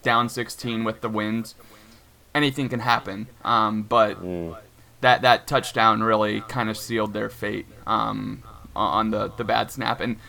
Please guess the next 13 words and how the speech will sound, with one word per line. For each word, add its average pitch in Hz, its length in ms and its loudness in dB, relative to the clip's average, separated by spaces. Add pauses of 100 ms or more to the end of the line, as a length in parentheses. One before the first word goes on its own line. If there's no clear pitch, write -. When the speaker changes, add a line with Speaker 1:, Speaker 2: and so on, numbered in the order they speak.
(140)
Speaker 1:
it - 40 2
was 185 200 2
two, - 240 -2
they 190 180 0
had 160 180 -6
two 214 140 -4
s-, - 320 -10
shotgun 120 460 2
snaps 117 340 -2
affected 110 420 -2
by 107 140 2
the 107 100 -2
wind, 107 320 -6